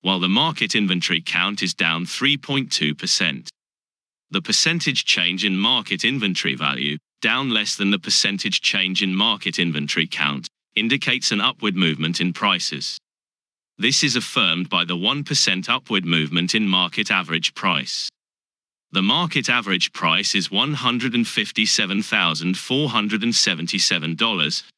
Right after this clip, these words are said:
up from one hundred and fifty-five thousand eight hundred and forty-five dollars in the prior month. The Porsche nine nine one dot two Turbo S Coupe market inventory value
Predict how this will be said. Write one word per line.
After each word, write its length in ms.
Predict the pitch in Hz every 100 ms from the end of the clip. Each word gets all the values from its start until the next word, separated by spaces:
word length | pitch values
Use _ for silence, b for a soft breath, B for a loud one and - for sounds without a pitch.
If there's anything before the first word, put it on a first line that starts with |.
| _ _
up 180 | 120 -
from 240 | - 90 85
one 220 | 131 151
hundred 360 | 123 113 117
and 120 | 101 90
fifty-five 640 | 147 143 135 - 110 104
thousand 500 | - 98 92 90 92
eight 200 | 104 123
hundred 360 | 104 92 95 95
and 100 | 101
forty-five 720 | - 113 117 120 104 98 95
dollars 340 | 92 80 87
in 120 | 95 107
the 80 |
prior 380 | 117 117 95 80
month. 440 | 76 71 67 - - _ _ _ _ _ _ _ _ -
The 100 | -
Porsche 460 | - 156 160 143 127
nine 300 | 107 101 95
nine 380 | 82 80 113 - -
one 320 | 98 135 165
dot 240 | 113 95 -
two 300 | - 113 98
Turbo 440 | - 98 90 90
S 180 | 85 -
Coupe 640 | - 135 98 73 76 101 - _ -
market 440 | 98 156 143 117
inventory 460 | 101 90 90 - 76
value 460 | 76 71 67 87